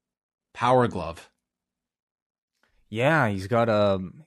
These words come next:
Speaker 2: he's a one-gloved man now, the one that he Superman punches with, and it's gold.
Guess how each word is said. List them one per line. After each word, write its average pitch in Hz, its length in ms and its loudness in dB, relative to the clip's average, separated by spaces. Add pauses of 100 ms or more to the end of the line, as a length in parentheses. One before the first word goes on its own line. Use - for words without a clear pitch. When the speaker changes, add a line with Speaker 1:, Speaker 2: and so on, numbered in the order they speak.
(140)
Speaker 2:
he's 107 160 -6
a 107 80 2
one-gloved 110 720 0
man 101 260 2
now, 123 400 -2
the 98 80 -6
one 98 240 0
that 98 140 0
he 98 100 -6
Superman 104 460 -4
punches 104 340 -2
with, 110 220 -2
and 90 80 -2
it's 87 180 -8
gold. 92 520 -2